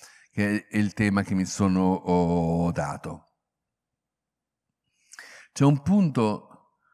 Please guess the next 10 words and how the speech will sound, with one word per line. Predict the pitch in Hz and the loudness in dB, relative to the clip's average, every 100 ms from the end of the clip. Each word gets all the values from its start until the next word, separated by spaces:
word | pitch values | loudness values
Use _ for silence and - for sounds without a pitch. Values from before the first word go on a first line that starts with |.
| _ _ _ _ | _ _ _ _
sapete, | - - 117 117 95 - - - _ _ _ _ - | -12 -8 -4 -4 -4 -8 -20 -20 _ _ _ _ -12
la | 98 | -10
parola | - 131 156 165 135 123 120 104 - - - _ _ _ _ - | -2 0 0 2 2 0 0 -2 -4 -12 -20 _ _ _ _ -2
artista. | 127 117 107 - 110 92 - - - 90 85 - _ _ _ _ _ _ _ _ _ _ _ _ _ _ _ _ _ _ _ _ _ _ | 0 0 -2 -4 -4 -4 -10 -12 -6 -4 -6 -10 _ _ _ _ _ _ _ _ _ _ _ _ _ _ _ _ _ _ _ _ _ _
La | 110 | -4
parola | 117 175 170 - | 0 2 2 0
artista | 139 143 - 214 - 143 117 | -4 -4 -2 -2 0 0 2
in | 127 143 | 0 2
lingua | 185 156 131 | 0 0 0
italiana, | 143 143 175 190 175 131 120 - | 0 0 0 0 2 2 0 -4